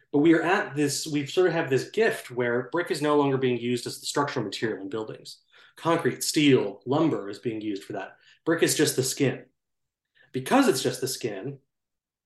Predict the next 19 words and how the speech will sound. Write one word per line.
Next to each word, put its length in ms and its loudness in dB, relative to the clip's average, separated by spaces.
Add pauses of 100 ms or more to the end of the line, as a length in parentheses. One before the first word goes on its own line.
(420)
some 320 0
architects 760 -4
are 140 -6
treating 340 2
it 220 -2
much 400 -2
more 220 4
like 280 -2
an 80 -6
expressive 640 -6
material, 640 -6 (340)
like 240 2
on 140 6
the 100 6
school 460 4
with 180 4
the 80 -2
sunburst 640 -4
pattern, 500 -12